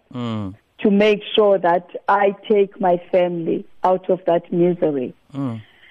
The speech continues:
Speaker 2: And I wasn't eyeing any particular job at that moment.
Speaker 1: Mm.
Speaker 2: I just told myself that anything that I find, I will do. I even said to my mom,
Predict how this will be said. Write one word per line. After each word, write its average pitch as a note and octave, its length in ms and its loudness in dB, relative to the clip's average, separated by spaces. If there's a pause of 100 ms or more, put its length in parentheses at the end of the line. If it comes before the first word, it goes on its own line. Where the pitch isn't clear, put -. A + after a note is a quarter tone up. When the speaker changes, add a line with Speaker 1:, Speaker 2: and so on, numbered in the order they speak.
(260)
Speaker 2:
And B3 320 2 (120)
I B3+ 100 2
wasn't D4+ 540 -2 (120)
eyeing A#3 580 -2
any C4+ 400 2
particular G#3 760 -2 (100)
job F#3 320 2
at F#3 180 0
that F3+ 220 -4
moment. E3+ 640 0
Speaker 1:
Mm. G#2 400 -8 (380)
Speaker 2:
I A#3+ 140 2
just B3 240 -2 (100)
told A#3 340 2
myself F3+ 640 -2
that E3+ 280 0 (880)
anything C#4 1000 0 (280)
that G3 300 -2
I G#3 140 -4 (160)
find, F3+ 480 -2 (120)
I A3+ 180 4
will G3 300 0 (120)
do. F#3 380 6
I C4 160 4
even D#4 320 -4
said C#4+ 240 0
to A#3+ 60 -8
my G#3+ 120 2
mom, G#3 420 -2